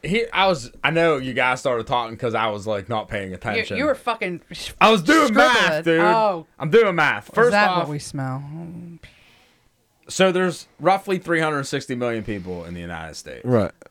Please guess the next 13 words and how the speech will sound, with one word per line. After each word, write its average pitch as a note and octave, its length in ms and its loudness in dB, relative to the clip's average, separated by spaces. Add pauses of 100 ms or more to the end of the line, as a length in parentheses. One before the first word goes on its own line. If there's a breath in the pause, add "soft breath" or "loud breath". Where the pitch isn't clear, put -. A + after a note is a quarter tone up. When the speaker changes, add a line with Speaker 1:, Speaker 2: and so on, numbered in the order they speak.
(120)
Speaker 1:
One C3+ 260 0
of D#3 60 -6
the D#3 80 2
closest F3 480 0
numbers D3 300 -2
I C3+ 100 0
could B2 140 -8
find A2+ 580 -4
is G#2 260 -8
that G2 420 -2 (1900)
seventy-three F3 840 -2
million D3+ 400 -2
people G2 540 -4